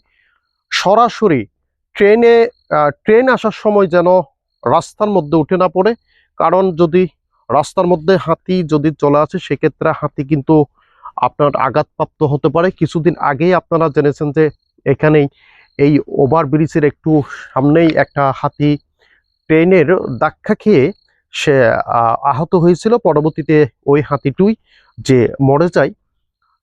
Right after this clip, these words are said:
যাক, যাই হোক, এই জন্য আমরা যে দেখছি সামনে এই যে ওভারব্রিজটা, ব্রিজটা এই জন্য দেওয়া হয়েছে যে হাতি যেন আসার সময় দুই পাশ থেকে ওই যে উপর দিয়ে চলে যেতে পারে,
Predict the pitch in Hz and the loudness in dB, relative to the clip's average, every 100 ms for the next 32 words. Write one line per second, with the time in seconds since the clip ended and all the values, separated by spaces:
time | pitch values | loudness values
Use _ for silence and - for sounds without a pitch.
0 | 160 196 180 190 208 233 262 _ _ _ | -4 -2 0 0 0 0 -2 _ _ _
1 | _ - 202 240 262 269 - - 190 220 | _ -2 0 2 2 2 0 0 -2 0
2 | 226 170 233 _ _ _ - 214 165 190 | 0 0 -2 _ _ _ 0 2 2 -2
3 | - 233 170 _ _ - - 175 175 185 | -2 -4 -4 _ _ -14 -4 -2 0 0
4 | - 175 180 185 - _ _ _ _ - | 2 0 2 0 0 _ _ _ _ -4
5 | 151 151 208 175 180 185 - 170 107 214 | -2 0 -2 0 -2 -2 -4 -4 -2 0
6 | - - 208 208 226 202 185 175 220 - | 0 0 0 2 0 2 2 0 -2 0
7 | 202 202 - _ _ _ _ - 165 - | 0 0 -6 _ _ _ _ -4 -2 0
8 | 196 - 233 262 247 - - - - - | -2 0 0 2 0 0 -4 -14 -10 -6
9 | - - - - 220 180 214 _ _ _ | -6 -6 -8 -4 -2 0 -2 _ _ _
10 | _ _ - 131 123 - 190 - 202 180 | _ _ -6 -2 0 0 0 -2 0 0
11 | 175 180 - 165 - 240 240 190 175 190 | 2 0 0 -2 2 2 2 -2 0 4
12 | 180 233 _ _ _ _ 185 180 165 165 | 2 0 _ _ _ _ 0 2 0 0
13 | 151 139 | 0 0